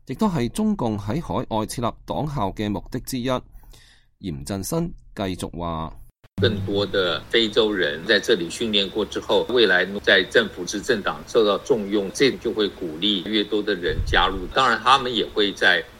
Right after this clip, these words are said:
Speaker 2: 國際議題上面不斷地挺中國，譬如說在聯合國的
Speaker 1: 咁佢話更多嘅非洲人喺呢一度尼雷爾領導力學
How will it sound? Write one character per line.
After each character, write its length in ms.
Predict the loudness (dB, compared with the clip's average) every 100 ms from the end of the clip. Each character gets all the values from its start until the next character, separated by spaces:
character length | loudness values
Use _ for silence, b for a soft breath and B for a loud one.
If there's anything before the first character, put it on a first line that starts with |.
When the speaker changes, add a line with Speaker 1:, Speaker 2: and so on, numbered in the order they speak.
| -4
Speaker 2:
國 140 | -4
際 140 | -2 -6 -6
議 180 | -8
題 160 | -8 -6
上 200 | -6 -4
面 180 | -6 -10 -10
不 80 | -2
斷 200 | 0 0
地 80 | -4
挺 200 | -8 -16 -8
中 140 | -6
國， 100 | -4 -4
譬 160 | -2
如 140 | -2 -2
說 160 | 0
在 140 | 2 2
聯 200 | 0 -6
合 100 | -4
國 180 | -4
的 100 | -2
Speaker 1:
咁 760 | -2 -4 -12 _ _ _ _ -6
佢 100 | -2
話 160 | 0 -2
更 220 | 0 0
多 180 | 2 0
嘅 200 | 0 -4
非 180 | -2 -4
洲 240 | -2 0
人 240 | 0 -2 -6 b b b -6
喺 220 | -2 0
呢 100 | 0
一 100 | -2
度 300 | -2 -2 -2 -6 b -14
尼 300 | -6 -4 -2
雷 120 | -4
爾 80 | -4 -4 -4 -2 -2 0 -2
領 160 | -2
導 260 | -2 -4 -2
力 100 | -4 -8
學 220 | -8 -10